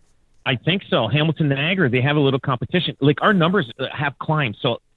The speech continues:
so the absorption rate in Hamilton, it's happened. Like, like, uh, uh, and they're still coming this way. But now they're going the other direction. See now, see, see what's happening in Toronto. The G T A buyers, they're looking. Okay,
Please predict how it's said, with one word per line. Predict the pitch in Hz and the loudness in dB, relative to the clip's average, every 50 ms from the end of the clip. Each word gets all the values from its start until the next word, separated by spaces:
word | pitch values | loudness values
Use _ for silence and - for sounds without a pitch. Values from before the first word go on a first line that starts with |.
| _ _ - | _ _ -18
so | - - 156 | -8 -6 -2
the | 135 135 | 0 0
absorption | 127 117 - - 170 196 214 190 - - 196 156 143 | 0 0 0 2 4 4 4 2 2 0 2 2 4
rate | 143 147 143 135 - - _ _ _ _ - | 2 2 2 0 -2 -4 _ _ _ _ -6
in | 127 127 | -4 -2
Hamilton, | 123 117 139 139 139 143 139 135 - - 127 110 101 101 104 104 - _ _ _ _ _ _ _ _ - | 0 0 2 2 2 2 0 0 -2 -4 -4 -2 -2 -2 -4 -6 -10 _ _ _ _ _ _ _ _ -4
it's | - 123 117 - | -2 -2 0 0
happened. | - 131 120 107 107 - 110 - - - | 0 0 0 0 0 0 -4 -6 -6 -6
Like, | - 101 101 95 - | -2 -2 -2 0 0
like, | 117 110 101 - _ - | -2 -2 -2 -4 _ -8
uh, | 123 123 - | -8 -6 -2
uh, | 117 120 - - - | -2 -4 -4 -4 -8
and | 120 117 127 | -6 -2 -2
they're | 127 | -2
still | - - 196 196 160 | 0 2 2 2 2
coming | - 160 160 151 139 127 | 4 2 4 4 4 4
this | 113 101 - - | 2 0 0 -2
way. | 104 90 80 - _ _ _ _ _ _ _ - | -2 -2 -2 -4 _ _ _ _ _ _ _ -2
But | 117 117 120 | 0 2 4
now | 127 139 151 180 196 190 | 4 4 4 4 4 4
they're | 165 143 | 4 4
going | 113 131 135 135 135 | 4 4 4 6 6
the | 123 120 120 | 6 4 4
other | 127 156 196 | 4 4 4
direction. | 156 127 110 101 87 90 - - - - - - - - | 4 4 2 2 2 0 -2 -6 -8 -8 -10 -10 -2 0
See | 135 127 | 2 2
now, | 135 147 139 - _ _ _ _ _ - | 2 2 0 -2 _ _ _ _ _ 0
see, | 151 151 135 - - - | 0 0 0 0 -2 0
see | 180 208 | 0 0
what's | 254 - - | 0 2 0
happening | 156 147 165 - 180 214 226 170 - | 0 0 2 0 0 0 0 -2 0
in | - 180 208 | 2 2 2
Toronto. | - - 214 202 185 170 175 175 160 123 110 | 4 4 4 4 6 6 6 6 6 4 4
The | 107 110 | 2 2
G | 107 127 165 | 2 0 -2
T | 160 - 170 160 156 | 0 2 2 4 4
A | 151 | 2
buyers, | - - 127 127 127 120 104 95 92 | 2 2 2 2 2 2 2 2 2
they're | 113 120 | 2 4
looking. | 123 147 160 - 123 90 | 4 4 4 4 0 0
Okay, | 98 131 127 - - 80 87 | 0 -2 0 -2 -4 -4 -4